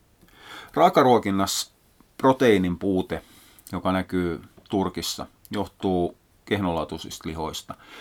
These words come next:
Monet luulee, että kun siirrytään raakaan, niin sitten kaikki ongelmat on ratkonut.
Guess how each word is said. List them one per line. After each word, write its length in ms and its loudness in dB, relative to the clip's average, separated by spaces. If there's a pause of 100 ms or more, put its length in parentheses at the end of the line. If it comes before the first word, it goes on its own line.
(580)
Monet 320 0
luulee, 380 4
että 200 -6
kun 160 -6
siirrytään 560 -2
raakaan, 500 0
niin 80 -10
sitten 260 -6
kaikki 340 -4
ongelmat 460 -8
on 100 -8
ratkonut. 480 -12